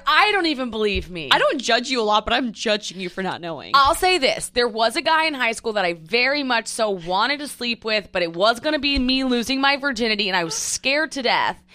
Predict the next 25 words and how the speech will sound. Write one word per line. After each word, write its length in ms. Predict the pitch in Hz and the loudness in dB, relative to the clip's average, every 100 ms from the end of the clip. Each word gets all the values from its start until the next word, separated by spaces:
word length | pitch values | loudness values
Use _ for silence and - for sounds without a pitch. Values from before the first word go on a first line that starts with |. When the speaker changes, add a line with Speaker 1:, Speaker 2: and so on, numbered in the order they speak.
| - - - | -20 -16 -4
Speaker 1:
And 80 | 202 | -2
I 80 | |
know 280 | 202 208 240 | 0 2 2
I 120 | 302 | 2
didn't 200 | 311 311 | 0 -2
do 100 | 262 | -2
it 100 | 269 | -2
with 160 | 240 - | -4 -4
him, 220 | 202 196 | -4 -4
but 80 | 180 | -2
then 80 | 208 | -2
I'm 100 | 202 | 0
like, 140 | 180 | 0
"Of 100 | - - | -2 -2
course 220 | 247 247 | -2 0
you 80 | 214 | -2
definitely 500 | 208 214 247 262 262 | 0 0 0 -2 -2
did 160 | 233 | -4
it 80 | 240 | 0
after 280 | 254 262 208 | 2 2 0
that. 100 | 202 | 0
Like, 160 | 185 160 | 0 -4
when 340 | 143 226 226 | -4 -4 -2
was 280 | 214 302 226 | 2 2 2
it?" 200 | 117 | -6